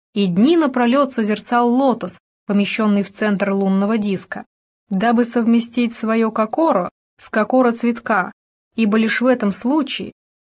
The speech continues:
«Я знаю, что такое медитация перед изображением, Адзикан», перебил Фандорин, боясь, что разговор свернёт в дебри эзотерического буддизма. Саген вновь улыбнулся,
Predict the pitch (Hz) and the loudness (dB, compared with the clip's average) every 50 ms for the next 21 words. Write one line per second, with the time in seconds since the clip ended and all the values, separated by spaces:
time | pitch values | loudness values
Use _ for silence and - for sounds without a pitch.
0 | _ _ _ _ _ _ _ - 202 220 240 262 262 233 262 294 320 302 254 220 | _ _ _ _ _ _ _ -4 0 2 2 2 2 2 2 2 4 2 2 0
1 | - - - - 214 - 214 202 - 220 214 214 208 208 208 208 208 208 208 190 | 0 -2 -6 -6 -4 -4 -4 -4 -2 0 0 2 2 2 4 4 2 2 0 0
2 | 226 220 - 247 220 - - - - 202 190 - 202 196 196 185 196 196 202 202 | -4 -4 0 0 -2 -2 -2 -4 -6 -6 -4 -2 -2 -2 0 -2 -2 -2 -2 -2
3 | 190 208 214 208 202 220 214 196 190 185 185 185 185 180 175 175 185 214 214 - | 0 0 -2 0 0 0 0 0 0 0 0 0 0 -2 -2 -4 -4 -4 -2 -2
4 | 214 180 165 160 156 _ _ _ _ _ _ - 196 196 196 170 190 185 180 - | -2 -2 -2 -4 -8 _ _ _ _ _ _ -4 -2 -2 0 0 -2 -2 -4 -4
5 | - 196 202 202 185 196 185 170 170 175 175 - _ _ _ _ _ - 196 208 | -2 -2 0 0 0 0 0 0 -2 -4 -6 -8 _ _ _ _ _ -2 0 0
6 | 226 220 214 - - - 202 196 190 180 180 196 196 240 269 277 - - - 208 | 2 0 0 -2 -4 -4 -4 -4 -2 -2 -2 0 0 2 0 0 -2 -4 -4 -4
7 | 202 202 202 240 262 208 180 170 165 185 208 208 180 185 190 180 180 185 175 190 | -2 0 0 2 0 0 -2 -4 -2 -2 -2 0 0 0 -2 -2 -4 -4 -4 -4
8 | 180 185 175 - 190 175 - - 185 180 170 165 180 175 165 175 180 170 160 170 | -4 -4 -4 -6 -8 -10 -10 -8 -6 -6 -4 -4 -4 -4 -2 -2 -4 -4 -4 -4
9 | 165 170 180 - _ _ _ _ _ _ _ _ _ - - - 208 202 202 277 | -6 -8 -10 -14 _ _ _ _ _ _ _ _ _ -12 -4 -2 -2 0 2 2
10 | 302 269 214 208 214 214 202 - 202 190 185 170 170 175 190 233 285 269 262 - | 2 2 2 2 2 2 0 -2 -4 -4 -2 -2 0 0 0 0 0 -2 -2 -2
11 | - 254 254 | -2 -2 -2